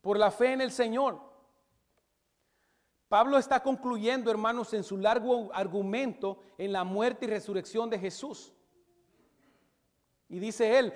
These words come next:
"Y no solamente con respecto a él se escribió que le fue contada, sino también con respecto a nosotros a quienes ha ser, ha de ser contada, esto es,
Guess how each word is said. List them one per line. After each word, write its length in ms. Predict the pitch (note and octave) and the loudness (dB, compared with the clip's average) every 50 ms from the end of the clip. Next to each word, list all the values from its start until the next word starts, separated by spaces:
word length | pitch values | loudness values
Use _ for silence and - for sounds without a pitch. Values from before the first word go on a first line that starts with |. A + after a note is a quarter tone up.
| - - - - | -10 -18 -12 -8
"Y 120 | G3+ G#3 | -6 -2
no 140 | G#3+ A#3 B3+ | 0 0 0
solamente 720 | A#3+ - D4 C#4 C4+ C4 B3 B3+ C4 C4+ C4 C4 B3+ - | 0 2 2 4 4 4 2 2 -2 -2 0 0 0 0
con 140 | - A3+ G#3+ | 2 0 0
respecto 540 | G#3+ G3 - - - A#3+ A#3 A#3 - A#3 A3+ | 0 -2 -4 -4 -4 -4 -4 -2 2 4 6
a 60 | A3+ | 6
él 140 | A#3 - A#3 | 6 4 2
se 80 | - | 0
escribió 580 | A#3 - - - G3+ G3+ F3+ G3+ A3 B3 B3+ B3 | -4 -4 -4 -8 -8 -8 -4 4 8 8 8 8
que 140 | B3 G#3+ G3 | 6 0 -2
le 100 | G3 E3+ | -2 -4
fue 220 | - G#3+ A3 G#3+ | 0 0 0 0
contada, 720 | A3 G#3+ G#3 F#3+ F#3 A#3 A#3 A#3 A3 G#3 F#3 - - - - | 0 -2 -4 -2 2 4 4 4 4 2 0 -2 -6 -20 -20
sino 460 | - - G3 G3 F#3+ G3 A3 A#3 A#3 | -14 -10 -6 -4 -2 -2 -2 -2 2
también 420 | B3 A#3 A3+ G#3+ A3+ A#3 B3 A#3+ | 0 0 0 0 -4 -4 -4 -4
con 160 | A#3+ A3+ G#3 | -2 -2 -2
respecto 480 | G3 F#3+ E3+ - - A#3 A#3 A3+ A3+ A3+ | -2 -2 -6 -6 -2 -2 -2 -2 0 -4
a 60 | G#3+ | -4
nosotros 580 | G3+ G3 F#3 - - A3+ A#3 A3+ A#3 G#3 - - | -2 -4 -6 0 2 2 2 2 -2 -6 -4 -4
a 100 | F#3+ - - | -6 -6 -4
quienes 340 | F#3+ F#3+ F#3 F#3 E3 - | -6 -6 -6 -6 -8 -6
ha 100 | - F3+ | -6 -8
ser, 400 | E3+ - - G#3 A3 A3+ A#3 A3+ - - - | -8 -6 -4 -2 -2 -2 -2 -6 -12 -12 -2
ha 140 | - F#3+ A#3 | 0 2 2
de 80 | A#3+ A3+ | 2 2
ser 200 | - B3 A#3 - | 2 2 0 2
contada, 560 | - G#3 F#3+ E3+ - A#3+ A#3+ A#3 G3+ F#3 F#3 | -2 -2 -2 0 2 4 4 6 6 4 2
esto 360 | G#3+ A3 A3 - A#3 G#3+ A3 | 2 0 0 0 2 4 4
es, 200 | B3 C#4 - | 4 4 2